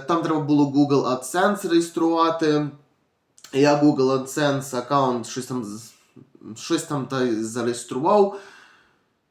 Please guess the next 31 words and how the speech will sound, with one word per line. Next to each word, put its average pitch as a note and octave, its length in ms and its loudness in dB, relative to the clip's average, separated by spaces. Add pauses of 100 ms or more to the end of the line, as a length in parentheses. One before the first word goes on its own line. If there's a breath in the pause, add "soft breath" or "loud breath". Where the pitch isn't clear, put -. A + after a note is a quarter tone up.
І, G3+ 180 -2
коротше, E3+ 800 2
він E3 220 0
мені D#3 220 -2
прийняв D3 480 0
заявку. A#2 560 0
Ну, C#3 120 -2
поки E3 280 0
що C#3 760 0 (280)
коштів D3 400 0
я C3 100 -2
ніяких, C3 500 -6
ну, A#2 300 -4 (600)
понятне B2 420 -2
діло, A2 340 -6
що G#2+ 220 -12
нема, A#2 680 0
бо F#3 60 -2
то, F#3 160 -2
що F#3 120 -8
тільки E3+ 240 -8
почалося. D#3 760 -2 (380 loud breath)
Я D#3 100 0
не D#3 100 0
знаю, D3 240 0
що C3+ 160 -4
я B2 100 0
з B2 100 -10
цього A#2+ 220 -2
взагалі A#2 360 -6
отримую. F#3 720 0